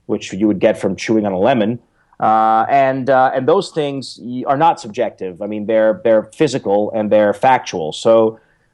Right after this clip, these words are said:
what sommeliers do is they train to basically be like an analysis machine, where we would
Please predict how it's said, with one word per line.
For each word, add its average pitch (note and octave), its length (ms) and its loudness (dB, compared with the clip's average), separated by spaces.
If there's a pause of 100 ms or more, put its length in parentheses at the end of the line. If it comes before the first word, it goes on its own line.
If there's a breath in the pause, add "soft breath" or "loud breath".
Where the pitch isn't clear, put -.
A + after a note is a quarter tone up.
what E3 180 0
sommeliers F3 680 0
do D#3 560 0
is C3 340 -4
they A#2+ 160 0
train D3 640 -2
to B2 540 0 (540)
basically E3+ 840 2 (200)
be C#3 260 4
like A#2+ 300 2
an A2+ 440 0
analysis A#2+ 720 0
machine, F#2+ 640 -6 (360)
where A2+ 380 4
we B2 160 2
would A#2+ 200 0